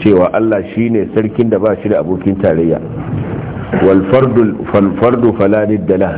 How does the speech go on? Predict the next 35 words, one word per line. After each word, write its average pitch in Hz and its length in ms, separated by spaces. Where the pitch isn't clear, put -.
shine 117 340
ɗaya 117 200
tilo 98 380
tal, 117 240
ba 110 300
shi 113 80
da 104 320
kini, 120 400
wato 92 260
ba 107 160
shi 107 120
da 98 80
kishiya. 87 580
Wal 95 220
ghaniyyu 117 500
fala 117 280
zahira 104 400
lah, 92 200
shine 113 240
mawadaci 120 720
da 92 180
baya 113 520
shi 123 120
da 113 120
wani 117 280
mai 101 180
taimako, 92 540
ba 107 180
shi 107 80
da 101 80
wani 117 180
mai 107 140
taimaka 98 460
masa. 90 260
Was 90 140